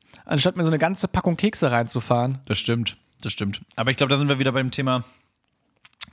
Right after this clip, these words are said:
Speaker 2: ähm, ich weiß nicht, ich hab einfach Bock auf so einen Snack. Also ich hab Bock auf Cookies und sag
Speaker 1: Mhm.
Speaker 2: aber, ich bin, weiß nicht, ich bin halt am Trainieren und ich will nicht zu krass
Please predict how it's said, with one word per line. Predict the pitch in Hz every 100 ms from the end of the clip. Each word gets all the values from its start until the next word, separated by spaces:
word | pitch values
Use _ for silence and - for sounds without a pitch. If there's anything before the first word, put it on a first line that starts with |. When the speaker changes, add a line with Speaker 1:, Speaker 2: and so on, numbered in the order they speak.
| _ _ - _ -
Speaker 2:
ähm, | 110 110 104 104 104 _ -
ich | -
weiß | 131
nicht, | 123
ich |
hab | 117
einfach | 127 120
Bock | 131
auf | 143
so | -
einen | 120
Snack. | - 131 185 - _ _ - - - - - - - - -
Also | 90
ich | 120
hab | 104
Bock | 135
auf | 156 -
Cookies | 160 170 165 - - - -
und | 156
sag | 123 135
Speaker 1:
Mhm. |
Speaker 2:
aber, | 127 120
ich | 104
bin, | - 123 117 110
weiß | 104 107
nicht, | 92
ich | -
bin | 110
halt | 104 -
am | 95 98 101
Trainieren | - 110 127 135
und | 101
ich | 101
will | 104 110
nicht | 104 101 -
zu | - 123
krass | - 120 120 -